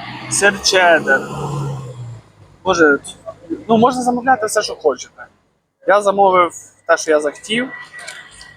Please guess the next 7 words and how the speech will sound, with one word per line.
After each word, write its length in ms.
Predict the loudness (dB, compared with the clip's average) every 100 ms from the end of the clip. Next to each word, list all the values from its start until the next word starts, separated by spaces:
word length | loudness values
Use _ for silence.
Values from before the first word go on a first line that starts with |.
| _ _ _ -20 -20 _
Ну 100 | -2
що, 280 | 2 4 2 0 _ _ -6
ух, 200 | -4 -4 -6 -8 -12 0
він, 320 | 2 2 0
блядь, 260 | 0 2 2
велетенський. 680 | 2 0 -2 -6 -6 -14 -20 _ _ _ _ _
Кусаємо. 600 | -2 4 4 4 -2 -14